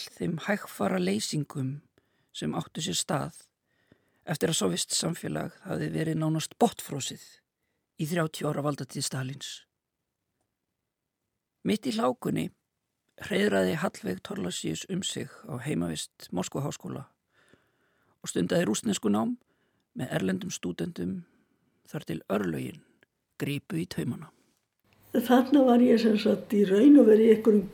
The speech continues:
Speaker 2: gerviheimi svolítið, bara innan um fólk sem að ég skildi og, og sem skildu mig. En síðan veikist ég á öðru ári þegar ég er,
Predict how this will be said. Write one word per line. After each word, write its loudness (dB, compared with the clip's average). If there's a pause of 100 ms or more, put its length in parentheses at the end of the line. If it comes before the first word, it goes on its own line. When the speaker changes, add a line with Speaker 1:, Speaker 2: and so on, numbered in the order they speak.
Speaker 2:
gerviheimi 2
svolítið, -6 (580)
bara -4
innan 0
um 0 (920)
fólk -2
sem -4
að -6 (100)
ég -2
skildi -6 (100)
og, -4
og -10 (180)
sem -8
skildu -4
mig. -4 (880)
En 2
síðan 6
veikist 6
ég -2 (800)
á -4
öðru 6
ári 0
þegar 0
ég 2
er, -6